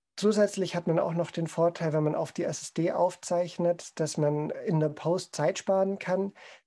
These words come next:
weil man auch direkt auf den S-S-D-Platten schneiden kann. Man muss also nicht erst hergehen und muss das Material von den Karten auf einen anderen Speicher laden, sondern man kann direkt die Platte anstecken und schneiden. Die Platte selber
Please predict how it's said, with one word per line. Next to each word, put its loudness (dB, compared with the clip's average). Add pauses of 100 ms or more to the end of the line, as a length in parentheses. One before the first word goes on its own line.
weil 2
man 2
auch -2
direkt 0
auf -4
den -2
S-S-D-Platten -4
schneiden 0
kann. -4
Man -2
muss -4
also -4
nicht -2
erst -4
hergehen 0
und -2
muss -4
das -12
Material 2
von 0
den 0
Karten -2
auf -4
einen -2
anderen 2
Speicher 0
laden, 0 (460)
sondern 2
man 0
kann 0 (160)
direkt 4 (260)
die -6
Platte 0
anstecken -2
und -2
schneiden. -2 (1120)
Die -4
Platte 2
selber 2